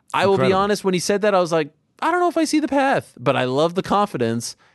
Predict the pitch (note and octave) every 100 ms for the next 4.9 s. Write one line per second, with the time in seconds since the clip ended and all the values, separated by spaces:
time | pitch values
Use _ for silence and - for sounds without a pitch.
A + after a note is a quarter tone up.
0 | _ - D#3+ - D#3 C#3+ C3 B2 G#2+ D#2
1 | - - A3 C3 D3 D#3 D#3 D3+ - D3+
2 | D3 C#3+ C#3+ D3+ - F#2 F2 - D#2 -
3 | D#2 C#2+ D2+ _ _ B2 G#2+ G#2+ F#2+ C#3
4 | F3+ B2 C3 A#2 C#3 C3+ B2+ G#2+